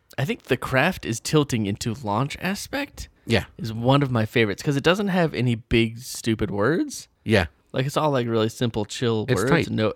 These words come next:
Speaker 1: and no made-up words.
Speaker 2: Yeah, it's
Speaker 1: It
Speaker 2: like
Speaker 1: just
Speaker 2: nasa
Speaker 1: sounds
Speaker 2: stuff.
Speaker 1: rad, yeah.
Speaker 2: Yeah.
Speaker 1: The craft is tilting into launch aspect.
Speaker 2: Unlike Space Academy, which is in high orbit around Mars, uh,
Speaker 1: Right.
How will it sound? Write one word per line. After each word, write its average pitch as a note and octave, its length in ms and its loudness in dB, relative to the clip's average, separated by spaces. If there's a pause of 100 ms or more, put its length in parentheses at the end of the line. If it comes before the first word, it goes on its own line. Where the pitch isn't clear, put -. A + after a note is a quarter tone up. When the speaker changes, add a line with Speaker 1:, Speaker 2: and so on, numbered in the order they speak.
(160)
Speaker 1:
and B2 120 2
no A#2+ 140 6
made-up A2 420 4
words. D#2+ 520 -4
Speaker 2:
Yeah, A2 220 4
it's - 120 0
Speaker 1:
It B2+ 40 6
Speaker 2:
like A2 100 6
Speaker 1:
just G#2 120 4
Speaker 2:
nasa A2 160 6
Speaker 1:
sounds D#3 180 4
Speaker 2:
stuff. F#2 360 0
Speaker 1:
rad, B2 460 -2
yeah. C3 240 0
Speaker 2:
Yeah. E2+ 160 2 (420)
Speaker 1:
The - 80 -20
craft - 320 -12
is A#2 120 -10
tilting - 540 -8
into A2 360 -6
launch G#2+ 480 -2
aspect. - 880 -8
Speaker 2:
Unlike C3+ 460 4
Space - 340 0
Academy, F#2+ 500 4
which G2 220 0
is G2+ 100 0
in F#2 80 0
high B2+ 340 2
orbit G2 400 2
around F#2 320 2
Mars, F#2 500 2 (340)
uh, G2+ 280 6
Speaker 1:
Right. G2 120 -10